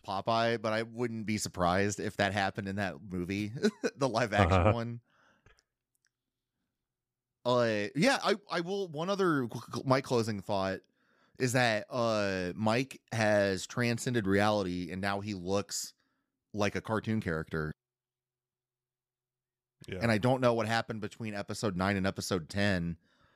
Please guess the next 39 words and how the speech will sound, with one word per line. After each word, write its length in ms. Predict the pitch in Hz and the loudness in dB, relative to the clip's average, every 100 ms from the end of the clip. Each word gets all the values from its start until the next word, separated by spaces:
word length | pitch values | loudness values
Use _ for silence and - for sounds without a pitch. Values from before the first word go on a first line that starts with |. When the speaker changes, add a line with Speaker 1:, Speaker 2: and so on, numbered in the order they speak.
| _ - | _ -2
Speaker 1:
but 160 | 110 | -2
some, 260 | - 135 120 - | 0 -4 -6 -10
something, 400 | - 131 120 95 | -4 -2 -2 -4
some 200 | - 139 | -4 -4
shift 380 | 95 - 123 - | -2 0 0 0
happened, 560 | 92 90 95 87 87 - _ _ _ _ _ | -2 -2 -2 -4 -6 -10 _ _ _ _ _
and 220 | 120 110 123 | 0 4 8
Speaker 2:
I 40 | |
think 180 | 180 175 | 8 8
it 140 | 110 - _ _ _ _ _ | 6 4 _ _ _ _ _
Speaker 1:
he 140 | - 113 | -2 2
looks 180 | 113 | 2
more 100 | 123 | 4
like 120 | 110 92 | 2 2
a 40 | |
cartoon 360 | - 101 117 98 | -2 -2 0 0
now 120 | 82 | 0
to 60 | 80 | 0
me. 220 | 82 80 104 - _ - | -2 -4 -10 -20 _ 0
Speaker 2:
it's 160 | 131 | 8
all 180 | 160 180 | 10 12
in 100 | 165 | 10
the 80 | 101 | 8
cheeks. 680 | - - 104 87 - - - _ _ _ _ - | 6 6 6 6 2 -2 -2 _ _ _ _ -12
Speaker 1:
I, 240 | - 160 175 | 0 2 2
yeah, 320 | 147 139 110 | 0 -2 -2
yeah. 200 | 101 120 | -4 4
Speaker 2:
I 60 | 117 | 6
think. 400 | 95 85 82 - - _ _ _ _ _ _ _ 131 135 123 - _ - | 6 4 4 -2 -18 _ _ _ _ _ _ _ _ -20 -20 -20 _ -14
Speaker 3:
I 60 | 104 | -12
could 140 | 92 | -12
see 120 | - | -12
that. 280 | 85 85 87 - _ _ _ _ _ _ - | -8 -6 -8 -10 _ _ _ _ _ _ 10
Speaker 2:
If, 160 | 120 | 10
if 200 | 127 135 | 12 8
he's 240 | 151 185 160 | 12 12 12
able 340 | 151 151 143 | 12 12 12
to 100 | 123 | 10
just, 340 | 110 117 110 | 12 12 12